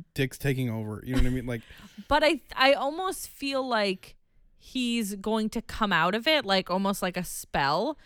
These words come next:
Speaker 2: 'Cause, like, for, I mean, he seems to, like, see something a little bit more in Layla.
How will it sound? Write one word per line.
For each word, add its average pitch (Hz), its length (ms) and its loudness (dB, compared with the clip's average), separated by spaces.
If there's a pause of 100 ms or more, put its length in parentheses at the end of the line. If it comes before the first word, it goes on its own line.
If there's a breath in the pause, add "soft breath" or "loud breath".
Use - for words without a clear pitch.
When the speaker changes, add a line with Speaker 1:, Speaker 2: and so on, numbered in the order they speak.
(300 soft breath)
Speaker 2:
'Cause, 285 160 -2
like, 277 220 -2 (100)
for, - 460 -10
I 226 80 6
mean, 240 180 4
he 254 240 -4
seems 302 640 -6
to, 349 100 -6
like, 220 380 2
see 220 720 -6 (260)
something 208 520 -4
a 196 40 -2
little 190 160 0
bit 190 160 -4
more 175 580 -2 (160)
in 147 240 -8
Layla. 339 640 -4